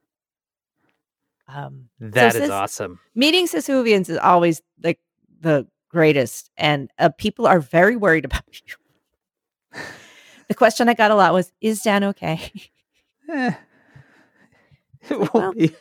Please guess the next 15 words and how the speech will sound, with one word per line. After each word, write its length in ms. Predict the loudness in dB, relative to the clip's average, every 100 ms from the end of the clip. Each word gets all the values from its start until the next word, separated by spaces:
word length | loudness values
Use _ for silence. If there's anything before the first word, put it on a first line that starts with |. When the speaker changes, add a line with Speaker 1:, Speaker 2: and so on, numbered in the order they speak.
| -12
Speaker 2:
it 180 | -10 -10 _ _ -8
won't 160 | -6 -4
be 140 | -2
a 40 | -2
mortal 420 | 0 -2 0 -2
wound. 340 | -6 -8 -12 _
<laughs> 60 | _ _ _ _ _ _ _ _ _ _ -20 -6
It's 280 | -6 -6 -14
Speaker 1:
I 20 |
was 80 | -2
like, 140 | -2 2
"Well, 160 | 0
no, 380 | 2 0 0 -2 -4
he's, 160 | 2
Speaker 2:
the 280 | 4 4 0